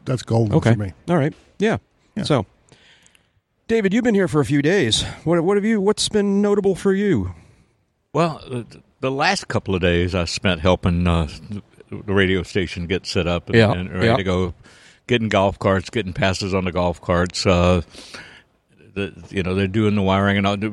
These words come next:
Speaker 3: Things were running late yesterday, uh, because of some foobar with, uh, a contractor, and that didn't get straightened out until yesterday evening late. And the rest of this stuff here didn't get done until about ten o'clock last night.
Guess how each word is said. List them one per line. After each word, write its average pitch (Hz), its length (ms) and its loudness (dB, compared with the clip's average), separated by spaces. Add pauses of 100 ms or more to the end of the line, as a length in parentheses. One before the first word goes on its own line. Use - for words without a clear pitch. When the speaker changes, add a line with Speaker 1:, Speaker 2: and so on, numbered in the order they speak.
(800)
Speaker 3:
Things 170 300 0
were 123 80 0
running 113 300 2
late 101 280 2
yesterday, 92 560 -2 (120)
uh, 90 420 -2 (320)
because 95 320 2
of 98 140 2
some 87 240 0
foobar 90 500 2
with, 85 260 -6
uh, 87 220 -2
a 95 100 -4
contractor, 95 760 -2 (480)
and 101 160 -2
that 120 180 0
didn't 107 400 -2
get - 180 0
straightened 101 480 -2
out 110 220 2
until 98 220 -6
yesterday 98 420 -6
evening 104 380 -2
late. 90 260 -4 (840)
And 98 160 0
the 101 80 -2
rest 127 240 2
of 107 80 -4
this 104 120 -4
stuff - 360 -4
here 101 180 0
didn't 104 240 -4
get 95 180 -4
done 98 220 -4
until 95 240 -10
about 90 240 -8
ten 104 160 -8
o'clock 95 480 -2
last 87 260 -6
night. 95 360 -2